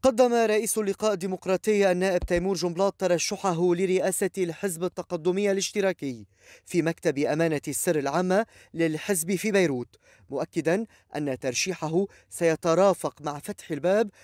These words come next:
أمام الشباب ليلعبوا الدور المطلوب منهم في هذه المرحلة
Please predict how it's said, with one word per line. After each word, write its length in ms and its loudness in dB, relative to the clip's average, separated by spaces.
أمام 280 -2
الشباب 520 4
ليلعبوا 640 -2
الدور 420 2
المطلوب 480 -4
منهم 420 -4
في 160 -8
هذه 340 0
المرحلة 640 -2